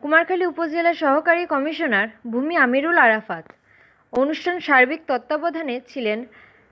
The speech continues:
কুষ্টিয়া সিনিয়র কৃষি বিবরণ কর্মকর্তা মোহাম্মদ সুজাত হোসেন খান।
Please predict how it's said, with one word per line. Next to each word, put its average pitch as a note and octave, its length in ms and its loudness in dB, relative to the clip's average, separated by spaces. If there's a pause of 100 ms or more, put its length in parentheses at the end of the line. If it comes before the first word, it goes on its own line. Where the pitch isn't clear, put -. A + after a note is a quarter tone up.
কুষ্টিয়া E4 360 0
সিনিয়র D4+ 400 2
কৃষি D4 360 -2
বিবরণ A#3+ 520 2
কর্মকর্তা C#4 680 0
মোহাম্মদ B3 400 -6
সুজাত C#4 460 -4
হোসেন D4+ 280 -6
খান। F#3 400 0